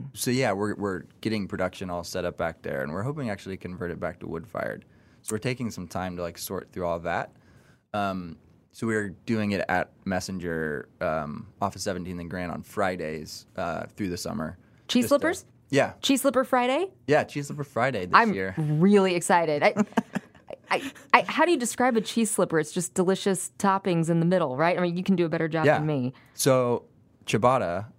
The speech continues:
Speaker 1: is an Italian word, and it actually means slipper. So
Speaker 2: Oh.
Speaker 1: cheese slipper is just ciabatta with cheese in it.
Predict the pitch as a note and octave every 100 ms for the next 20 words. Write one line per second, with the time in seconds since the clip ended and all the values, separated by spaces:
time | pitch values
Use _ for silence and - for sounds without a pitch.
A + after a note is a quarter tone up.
0 | _ A2 G#2 F#2 F#2 - A2 G#2 G#2+ G#2
1 | G2+ F#2 F#2 F#2 G2 G2+ F#2 F#2 E2+ -
2 | E2+ D2 D2+ - _ _ - - G#2 G2
3 | F#2 F#2 _ _ _ F4 D3+ - - A#2+
4 | G#2 - G2+ G2+ F#2 F2 G2 - - _
5 | _ - - F2 F2+ F2 E2 E2 D2 -
6 | E2+ D2 D#2 D2+